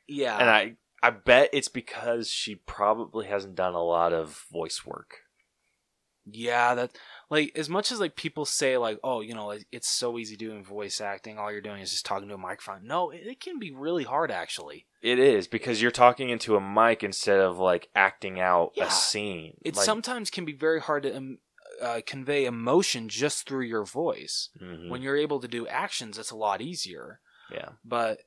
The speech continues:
Speaker 1: you know, like, watching, like, you know, like, some, like, Tom Hanks. I know I talk about him a lot.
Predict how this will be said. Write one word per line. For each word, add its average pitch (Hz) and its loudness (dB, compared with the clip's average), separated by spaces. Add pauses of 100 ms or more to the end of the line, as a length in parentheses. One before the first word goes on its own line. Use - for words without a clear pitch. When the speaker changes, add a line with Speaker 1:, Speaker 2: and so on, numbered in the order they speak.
(100)
Speaker 1:
you 175 -10
know, 101 -8 (260)
like, 117 -6
watching, 120 -2
like, 107 -8
you 110 -10
know, 101 -10
like, 95 -10
some, 110 -6 (120)
like, 101 -16 (240)
Tom 107 -6
Hanks. - -4 (600)
I 101 -12
know 98 -4
I 95 -6
talk 90 -8
about 85 -10
him 87 -18
a 82 -16
lot. 85 -6